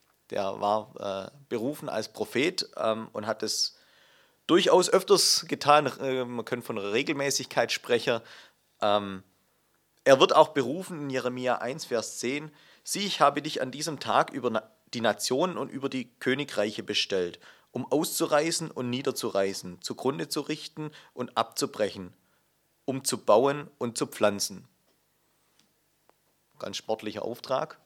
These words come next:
Also, ähm, man merkt auch schon an dem Auftrag, der hat ziemlich viel Stress. Der hat, stößt immer wieder an Grenzen. Der hat, äh, das ist so ein bisschen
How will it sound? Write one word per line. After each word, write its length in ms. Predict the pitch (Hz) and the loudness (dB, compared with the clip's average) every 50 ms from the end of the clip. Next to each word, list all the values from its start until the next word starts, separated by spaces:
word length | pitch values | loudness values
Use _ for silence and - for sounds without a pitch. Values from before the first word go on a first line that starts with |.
| _ _ _ | _ _ _
Also, 480 | - 117 110 - 117 104 95 - - _ - | -4 -4 -2 0 0 0 -2 -2 -8 _ -6
ähm, 360 | 98 101 101 98 98 98 - - _ _ _ _ _ _ _ _ _ _ _ _ _ _ _ _ _ _ _ _ _ _ _ _ _ _ _ _ _ _ - | -4 -4 -4 -4 -6 -10 -14 -16 _ _ _ _ _ _ _ _ _ _ _ _ _ _ _ _ _ _ _ _ _ _ _ _ _ _ _ _ _ _ -4
man 180 | 110 117 120 131 | 0 2 8 12
merkt 280 | 143 156 190 185 - | 12 12 12 10 10
auch 140 | - 165 151 | 10 10 10
schon 200 | - - 156 165 | 8 6 4 4
an 100 | 156 147 | 4 2
dem 100 | 143 147 | 2 4
Auftrag, 540 | - 156 170 170 - - 160 156 156 147 151 | 4 2 2 2 0 4 6 6 6 6 4
der 180 | 143 127 110 | 2 2 4
hat 240 | 135 135 - - - | 2 2 0 0 -4
ziemlich 320 | - - 147 160 156 131 - | -2 -2 -2 -2 -4 -6 -6
viel 340 | - 135 135 139 139 139 | -2 0 2 2 2 0
Stress. 600 | 139 135 - - - - 117 104 - - - - - _ _ _ _ _ _ _ _ _ _ _ - | -2 -4 -6 -6 -4 0 0 0 0 0 -4 -6 -12 _ _ _ _ _ _ _ _ _ _ _ -2
Der 260 | - 107 104 104 101 | 2 4 4 4 4
hat, 260 | 110 123 117 113 - - 120 117 - - | 2 -2 -4 -4 -8 -12 -18 -16 -12 -12
stößt 340 | - - 127 120 117 - | -8 -4 -4 -4 -4 -4
immer 220 | - 127 131 127 120 | -6 -8 -6 -6 -6
wieder 240 | 120 120 117 110 - | -6 -4 -2 -2 -2
an 160 | 107 107 104 | -4 -6 -8
Grenzen. 500 | - - 104 113 131 135 - 151 147 147 | -6 -4 -4 -4 -4 -6 -10 -10 -6 -2
Der 200 | 135 107 98 98 | 0 0 0 0
hat, 200 | 104 101 - - | -2 -6 -6 -8
äh, 60 | 101 | -6
das 260 | 101 101 95 92 90 - - _ _ - - | -4 -2 -2 -4 -4 -8 -16 _ _ -14 -8
ist 140 | - 117 - | -4 -2 -2
so 80 | 165 147 | -2 -2
ein 40 | |
bisschen 340 | 135 131 147 135 120 104 - | -2 -2 -2 -2 -4 -4 -8